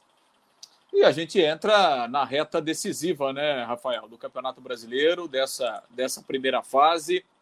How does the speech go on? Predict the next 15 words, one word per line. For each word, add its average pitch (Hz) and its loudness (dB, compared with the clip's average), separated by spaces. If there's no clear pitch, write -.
O 160 4
Londrina 143 0
ainda 175 2
no 165 -2
G 135 -2
quatro, 185 2
mas, 147 2
é, 120 -4
com 156 4
o 143 0
sinal 156 6
de 147 4
alerta 135 4
muito 202 2
ligado 165 2